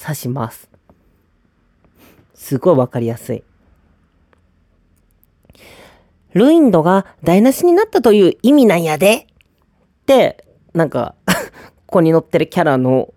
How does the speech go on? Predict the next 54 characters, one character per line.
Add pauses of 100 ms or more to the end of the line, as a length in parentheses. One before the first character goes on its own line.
女
の
子
も
言
っ
て
ま
す。 (640)
<laughs>
こ
の
服
部
平
次
み
た
い
な
喋
り
方 (800)
は
ち
ょ
っ
と
あ
れ
で
す
け
ど。 (1700)
「工
藤、
こ
れ
が
ル
イ
ン
ド
オ
ー
ガ
ズ
ム
な
ん
や
で！」 (320)
っ (140)
て